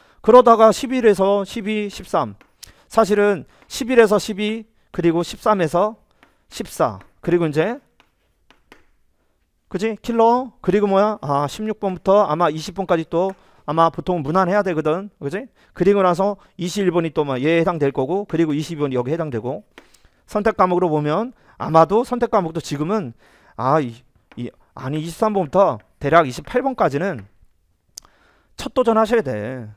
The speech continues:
어, 그러다가 이제 이십구 번이 아마 이 역할과 삼십 번이 이 역할을 하게 될 거야. 어, 그러니까 이게 아마 자기 개인마다 실력이 좀 다를 테니까 그 개인마다 뭔가 어디서 건너뛰기 이런 건 그때그때마다 좀 변할 수도 있고 좀 유연하게 여러분 대처를 하셔야 되는 건데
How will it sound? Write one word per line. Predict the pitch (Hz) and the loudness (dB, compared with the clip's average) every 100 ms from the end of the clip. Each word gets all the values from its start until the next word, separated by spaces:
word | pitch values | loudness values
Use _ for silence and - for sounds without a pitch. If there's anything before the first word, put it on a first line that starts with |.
| - | -16
어, | 107 101 | -16 -12
그러다가 | - 190 240 240 | 2 4 6 4
이제 | 214 | 2
이십구 | 180 180 202 | -2 -6 -4
번이 | 196 | -2
아마 | 170 165 | 0 -2
이 | 143 | 0
역할과 | 170 127 151 135 | -2 0 -2 0
삼십 | 147 220 185 | -2 -4 -8
번이 | 190 131 | -8 -2
이 | 160 | 0
역할을 | - 143 | 0 -4
하게 | 165 196 | -6 -6
될 | 117 | -6
거야. | - 127 104 113 113 _ _ _ _ _ _ _ _ _ _ _ _ - | -4 -4 -6 -14 -20 _ _ _ _ _ _ _ _ _ _ _ _ -2
어, | 165 123 135 | 0 0 -2
그러니까 | 240 | 0
이게 | 220 226 175 - | 2 4 2 0
아마 | 170 202 170 107 117 | 2 4 4 0 -10
자기 | - 160 226 | -6 -4 -4
개인마다 | 175 151 208 208 196 196 196 214 _ | -4 -2 0 0 4 4 2 -4 _
실력이 | - 262 240 | -8 -4 -4
좀 | 220 214 | -4 -8
다를 | 120 135 | -8 -6
테니까 | - 120 117 175 151 117 _ _ _ | -6 -8 -4 -4 -4 -10 _ _ _
그 | - 185 214 | -4 -2 0
개인마다 | - 160 214 214 196 | 0 0 2 2 2
뭔가 | 180 139 156 160 160 - _ _ | 2 0 2 4 4 2 _ _
어디서 | 131 165 220 208 | 0 0 0 0
건너뛰기 | 180 160 180 185 143 | -2 -2 -2 -2 -4
이런 | 147 147 | -4 -2
건 | 165 | -4
그때그때마다 | - - 196 190 170 156 151 | -4 -4 -2 -2 -2 -2 -4
좀 | 147 147 | -8 -10
변할 | - 135 | -6 -4
수도 | 151 - | -4 -6
있고 | 135 | -14
좀 | - 151 | -10 -10
유연하게 | 113 160 196 175 | -4 -2 0 -2
여러분 | 135 127 | -4 -6
대처를 | 123 120 127 | -10 -10 -8
하셔야 | 156 208 | -6 -6
되는 | 160 113 | -6 -6
건데 | 117 143 160 | -6 -2 -4